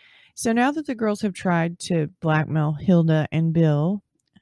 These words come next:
and they're talking of murdering Nora,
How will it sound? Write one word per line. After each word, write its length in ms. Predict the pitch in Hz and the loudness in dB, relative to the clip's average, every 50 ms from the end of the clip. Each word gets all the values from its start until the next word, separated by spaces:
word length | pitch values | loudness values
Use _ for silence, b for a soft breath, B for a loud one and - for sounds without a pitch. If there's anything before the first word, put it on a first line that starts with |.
| _ _ - | _ _ -10
and 680 | - 160 160 160 156 156 156 156 151 147 151 160 165 165 | -6 -4 -4 -2 -2 -2 -2 -4 -4 -6 -8 -10 -6 -4
they're 280 | 175 170 165 160 156 | -2 0 0 0 -2
talking 500 | - - - 165 165 - - 185 175 170 | -4 -4 -4 -4 -4 -2 0 0 2 2
of 180 | 165 156 147 - - - | 2 0 -2 -4 -6 -4
murdering 640 | 160 160 156 156 151 151 147 147 143 143 143 147 - - | -2 0 0 0 0 -2 -2 -2 -2 -2 -4 -6 -6 -4
Nora, 500 | 156 160 156 151 151 147 147 160 175 | -2 0 0 0 0 0 0 -2 -2